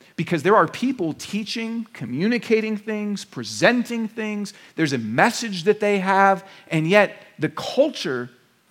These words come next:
is defined differently. It's not good. And so if God's ways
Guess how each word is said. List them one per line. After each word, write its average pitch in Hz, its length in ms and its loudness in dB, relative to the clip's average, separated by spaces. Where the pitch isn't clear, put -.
is 165 140 -2
defined 180 400 -2
differently. 139 380 -6
It's 131 220 -6
not 156 500 2
good. 120 360 -2
And 127 140 -6
so 139 240 2
if 123 240 -6
God's 214 360 4
ways 127 600 -6